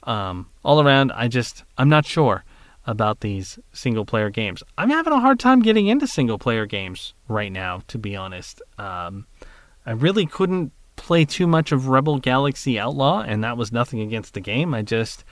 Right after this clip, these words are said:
I, I feel like I need more perpetual control over my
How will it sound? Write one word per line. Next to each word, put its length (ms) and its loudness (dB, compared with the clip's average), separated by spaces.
I, 220 -10
I 180 -12
feel 280 -2
like 180 0
I 120 2
need 220 6
more 240 4
perpetual 880 -2
control 480 0
over 220 0
my 320 -2